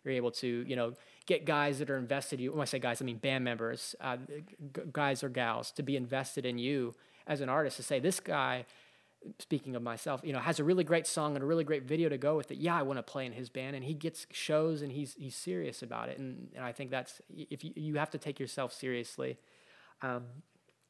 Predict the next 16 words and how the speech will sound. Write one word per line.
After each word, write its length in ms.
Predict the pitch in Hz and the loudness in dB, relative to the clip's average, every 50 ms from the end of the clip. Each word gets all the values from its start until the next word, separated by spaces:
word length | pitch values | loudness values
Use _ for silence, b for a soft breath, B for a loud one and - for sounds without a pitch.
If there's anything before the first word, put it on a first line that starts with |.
| _ _ _ _ _ - | _ _ _ _ _ -6
for 140 | - - 151 | 2 4 6
other 140 | 143 127 123 | 6 4 2
people 240 | - 135 123 - 120 | 0 -2 -4 -4 -6
to 80 | 117 | -4
take 240 | - 139 131 117 - | -4 -4 -4 -4 -4
you, 140 | 117 131 - 165 - | -8 -10 -10 -12 -10
to, 100 | - 135 | -10 -10
to, 160 | - - - | -8 -8 -10
to 180 | - - - 131 | -10 -8 -8 -6
think 280 | - - 139 117 - | -4 -4 -4 -4 -6
of 100 | 135 117 | -6 -4
you 140 | 123 123 123 | -2 -2 -2
as 100 | 113 113 | -2 -4
a 60 | 120 | -6
serious 400 | - - 127 113 110 110 117 - | -8 -6 -6 -6 -6 -8 -10 -10
person. 400 | - - 117 113 113 - - 120 | -8 -6 -4 -4 -6 -8 -12 -14